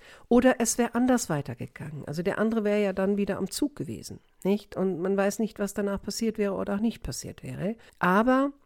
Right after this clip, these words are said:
wenigstens wäre das Ergebnis des Grübelns und des Haderns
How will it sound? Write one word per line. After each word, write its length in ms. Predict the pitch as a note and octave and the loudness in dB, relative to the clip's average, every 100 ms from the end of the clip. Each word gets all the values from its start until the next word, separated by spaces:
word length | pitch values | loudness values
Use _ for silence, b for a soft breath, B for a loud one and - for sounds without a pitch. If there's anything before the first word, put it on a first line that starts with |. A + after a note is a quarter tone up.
| _ | _
wenigstens 580 | F3+ G#3 A#3 A3+ A#3+ - | 4 6 6 4 -2 0
wäre 100 | G3+ | 0
das 160 | G3 - | 0 -4
Ergebnis 640 | F#3 - G3 A3 G#3 F3+ | -6 0 0 2 0 -2
des 240 | - D#3 - | -4 -8 -8
Grübelns 1040 | - A3 A#3 G3 D#3 F#3+ D#3 - - - _ - | 2 6 6 2 -2 -4 -10 -14 -16 -18 _ 4
und 260 | G#3 G#3 | 6 6
des 360 | E3 E3+ - - | 0 -4 -6 -4
Haderns 720 | G#3+ A#3+ - G3 F#3 - - | -2 -2 -4 -10 -12 -14 -16